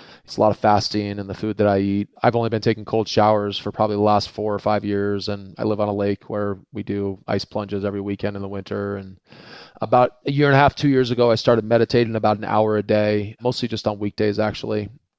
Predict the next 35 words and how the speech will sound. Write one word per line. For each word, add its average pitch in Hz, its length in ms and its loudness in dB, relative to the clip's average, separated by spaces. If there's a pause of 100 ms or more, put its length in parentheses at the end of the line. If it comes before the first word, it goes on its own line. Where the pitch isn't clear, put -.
You 143 40 -4
know, 135 100 4
those 165 240 2
things 156 260 -2
do 156 160 -2
speak - 340 -4
to 127 80 2
balance, - 640 0
and 120 80 -6
I'm 107 280 -4
very 113 440 4
healthy 107 300 0
in 101 80 -8
terms 110 240 -6
of 101 80 -6
physical 104 300 -8
fitness 104 460 -6
and 113 80 -6
all 107 120 -2
that. 104 300 -2 (360)
They 131 200 4
may 143 140 6
seem 135 360 -2
as 120 120 0
though 117 120 4
they're 113 140 2
balanced. 113 420 -2
What's 117 160 -6
interesting 120 380 -4
is 110 120 -4
I'm 127 120 2
just 117 180 -2
asking 117 360 2
myself, 113 520 -2
"What 117 560 -2